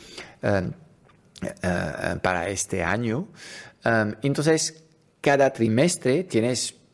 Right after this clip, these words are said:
un meeting largo, pueden ser hasta dos días, donde analizas cómo ha ido el trimestre anterior,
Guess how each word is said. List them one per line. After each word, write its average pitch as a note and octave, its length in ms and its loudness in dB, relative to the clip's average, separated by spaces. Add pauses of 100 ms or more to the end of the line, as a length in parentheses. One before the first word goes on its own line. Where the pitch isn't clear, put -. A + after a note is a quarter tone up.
(240)
un A#2 360 2
meeting F#2 420 2
largo, D3 420 2
pueden C3 300 6
ser A#2 160 0
hasta G2+ 300 -2
dos F#2 320 2
días, C#3+ 500 2
donde A#2 420 0
analizas G2+ 760 0
cómo A2 260 2
ha G2+ 60 2
ido G#2+ 320 4
el F#2+ 120 0
trimestre F#2+ 520 0
anterior, G2+ 560 0